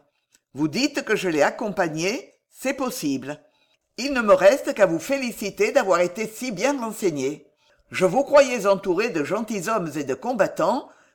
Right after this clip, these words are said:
vous êtes entouré de gens de police, à ce qu'il paraît.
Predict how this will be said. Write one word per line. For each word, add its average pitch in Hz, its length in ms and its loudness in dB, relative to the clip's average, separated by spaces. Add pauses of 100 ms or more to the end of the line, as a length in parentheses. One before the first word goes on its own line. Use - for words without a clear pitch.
vous 175 140 -2
êtes 185 260 0
entouré 247 460 -4
de 214 140 0
gens 196 180 -4
de 160 80 -6
police, 180 600 -2 (100)
à 175 80 -10
ce 180 140 -8
qu'il 175 220 -6
paraît. 139 520 -2